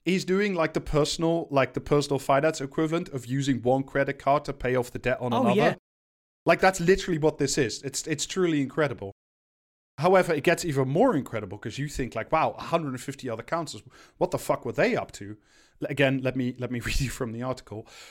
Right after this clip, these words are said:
Speaker 1: When contacted, some of the biggest lenders to Thurrock Council said they had not even asked what the loans were for, because the arrangement meant they got their money back with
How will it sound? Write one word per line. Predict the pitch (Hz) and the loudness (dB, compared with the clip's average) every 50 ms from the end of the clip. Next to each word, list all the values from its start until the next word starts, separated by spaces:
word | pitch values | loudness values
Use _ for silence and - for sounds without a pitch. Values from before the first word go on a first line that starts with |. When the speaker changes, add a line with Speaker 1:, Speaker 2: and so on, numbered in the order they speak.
| - _ - | -20 _ -2
Speaker 1:
When | - 147 214 269 277 | 2 4 4 4 2
contacted, | 277 - 262 262 254 - 120 104 - - 117 123 143 - - | 0 -2 -2 -2 -2 -2 -6 -6 -6 -4 -6 -6 -6 -6 -10
some | - - - 208 214 196 | -6 -2 0 2 2 0
of | 175 - | -2 -4
the | - 127 | -4 -4
biggest | 120 - 151 160 165 - - | -2 -2 -2 -2 -2 -4 -2
lenders | - 135 131 127 120 113 - - _ _ - | 0 -2 0 -2 -4 -8 -10 -12 _ _ -14
to | - 120 110 | -12 -12 -12
Thurrock | - - 117 107 107 - | -10 -10 -10 -10 -8 -6
Council | - 156 180 185 - - - 120 120 | -2 -2 -2 -2 -4 -8 -8 -8 -6
said | 120 - - 170 143 | -2 0 0 0 0
they | 139 131 120 | 0 -4 -2
had | 127 143 143 - | -2 -2 -2 -2
not | 131 127 - | -6 -8 -6
even | 147 123 117 135 123 _ - | -6 -6 -6 -6 -10 _ -4
asked | 139 135 139 143 - - | 0 2 2 2 0 -4
what | 131 131 - | -8 -8 -6
the | - | -6
loans | 139 117 101 98 104 - | -4 -4 -4 -6 -6 -6
were | - 131 | -8 -8
for, | 123 - - - 262 202 127 101 - - - - - - - | -8 -6 -2 0 0 0 0 -2 -4 -10 -20 -20 -20 -10 -6
because | - 143 143 - 139 131 120 | -4 -2 0 2 2 2 2
the | - 127 120 117 | 0 -2 -2 0
arrangement | 117 139 185 190 - 131 107 104 | 0 -2 -2 -4 -6 -10 -10 -10
meant | 110 110 - | -10 -8 -6
they | 139 131 | -4 -4
got | 123 131 117 - | -2 -4 -4 -4
their | 123 113 | -4 -4
money | 113 117 143 170 180 139 | -2 0 0 0 0 -2
back | - 101 98 117 139 - _ _ _ - | -4 -6 -6 -6 -6 -8 _ _ _ 0
with | 131 165 - | 0 0 0